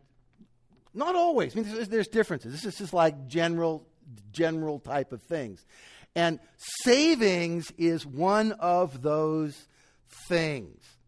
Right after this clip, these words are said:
that they mention, that women tend to view savings significantly different than men.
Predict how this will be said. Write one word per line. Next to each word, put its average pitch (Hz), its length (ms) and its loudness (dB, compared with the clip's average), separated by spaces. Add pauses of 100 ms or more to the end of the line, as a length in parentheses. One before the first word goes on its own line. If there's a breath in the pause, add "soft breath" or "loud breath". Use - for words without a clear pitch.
(160)
that 127 100 -10
they 139 120 -2
mention, 143 420 -4
that 120 140 -8
women 202 440 0 (240 soft breath)
tend 160 320 -4
to 165 80 -6
view 143 240 -8
savings 131 880 -6 (480 soft breath)
significantly 170 920 -4
different 139 580 -8 (200)
than 123 680 -4 (560 soft breath)
men. 117 760 -6